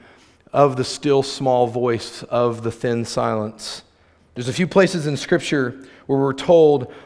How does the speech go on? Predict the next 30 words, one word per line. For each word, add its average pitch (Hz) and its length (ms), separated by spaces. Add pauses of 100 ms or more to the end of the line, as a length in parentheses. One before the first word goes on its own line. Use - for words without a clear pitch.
what 165 320
kind 175 600
of 139 260
words 131 840 (280)
the 139 100
Lord 139 440
says 135 400
to 123 140
us 117 360
when 117 160
we 123 140
begin 123 340
to 113 80
listen 110 600 (640)
to - 80
the 117 120
thin 120 280
silence. 110 800 (1080)
Romans 139 320
chapter 135 340
eight 131 240
is 127 240
perhaps 131 560
my 120 100
favorite 139 580
place 127 420
that - 220
speaks - 400
about 120 280
this. 113 340